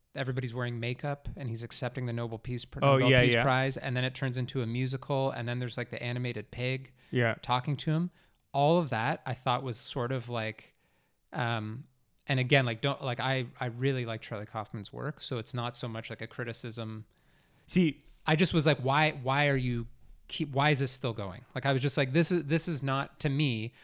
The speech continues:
Speaker 1: having read the book and now watched this whole thing, like,
Speaker 2: Ye-
Speaker 1: it just felt like it was like, "Quit while you're ahead." Like, why, why are you doing all of this additional stuff?
Speaker 2: Well, so I agree with that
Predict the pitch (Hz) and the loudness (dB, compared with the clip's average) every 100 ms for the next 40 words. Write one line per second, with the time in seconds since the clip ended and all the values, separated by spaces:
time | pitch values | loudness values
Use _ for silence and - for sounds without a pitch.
0 | - _ 147 147 143 139 127 120 135 - | -20 _ 0 2 2 2 0 0 -2 -2
1 | 127 127 117 110 123 - 123 - 120 - | -2 0 0 0 0 -2 -6 -4 -4 -4
2 | 120 131 160 123 131 131 - - 123 131 | -2 -2 0 0 0 -2 -4 -2 0 0
3 | 127 127 117 117 110 110 - - - _ | -2 -4 -6 -6 -6 -6 -12 -20 -20 _
4 | _ _ _ - - 139 139 135 127 - | _ _ _ -8 -4 0 0 0 -2 -2
5 | 113 135 113 110 110 113 127 127 120 120 | -4 -4 -4 -2 0 0 0 -2 -4 -2
6 | 131 131 131 135 123 123 - 113 120 113 | -2 -4 -6 -2 -2 -2 -4 -6 -4 -6
7 | - 110 110 - 98 - - 107 123 156 | -10 -8 -10 -10 -10 -10 -8 -2 6 6
8 | 139 - - 147 131 165 151 120 127 139 | 6 -2 -4 0 4 4 2 0 0 2
9 | 127 113 101 98 147 | 0 -2 -4 -4 -4